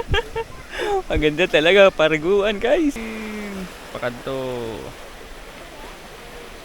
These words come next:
Tapos ang kagandahan,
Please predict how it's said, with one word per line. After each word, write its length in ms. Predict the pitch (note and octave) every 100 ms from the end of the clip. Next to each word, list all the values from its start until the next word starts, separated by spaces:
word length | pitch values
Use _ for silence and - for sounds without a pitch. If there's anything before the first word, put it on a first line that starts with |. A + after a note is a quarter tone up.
| - - - - - - - - - D2 - - - - -
Tapos 120 | -
ang 80 | E3+
kagandahan, 560 | F#3+ A3 A#3 F#3 C#3